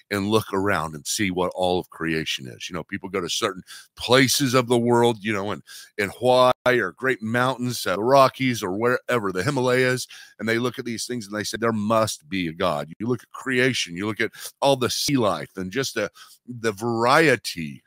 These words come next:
of creation. Just incredible stuff out there. I mean, just stuff that blows your mind. I mean, not only the stuff that exists today, but the ex-, stuff that has ex-, existed before and has gone extinct, like dinosaurs. And, I mean, it's just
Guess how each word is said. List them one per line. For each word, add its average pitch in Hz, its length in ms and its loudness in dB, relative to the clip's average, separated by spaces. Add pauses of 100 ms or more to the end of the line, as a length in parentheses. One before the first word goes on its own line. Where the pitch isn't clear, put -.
(140)
of 92 200 -8
creation. 82 680 -6
Just 113 260 -6 (120)
incredible 135 560 0
stuff - 420 2
out 76 180 -6
there. 76 160 -8
I 82 40 -10
mean, 87 160 -8
just 104 160 -6
stuff 147 220 -4
that 117 80 -2
blows 104 400 -2
your 90 100 -4
mind. 87 400 -4 (320)
I 110 60 -2
mean, 104 120 -2
not 117 160 4
only 117 180 0
the 92 100 -4
stuff - 320 0
that 101 100 -2
exists 85 420 -4
today, 110 500 0 (320)
but 117 140 -2
the 120 200 0
ex-, 104 120 -6
stuff - 300 0
that - 120 -6
has 107 240 0
ex-, 110 240 -4 (140)
existed 113 640 -4
before 151 300 0
and 123 80 4
has 95 120 -2
gone 113 200 0
extinct, 156 460 -2
like 98 180 -2
dinosaurs. 101 800 2
And, 73 100 -12 (340)
I 127 60 0
mean, 143 140 0
it's 127 100 -2
just 139 200 -4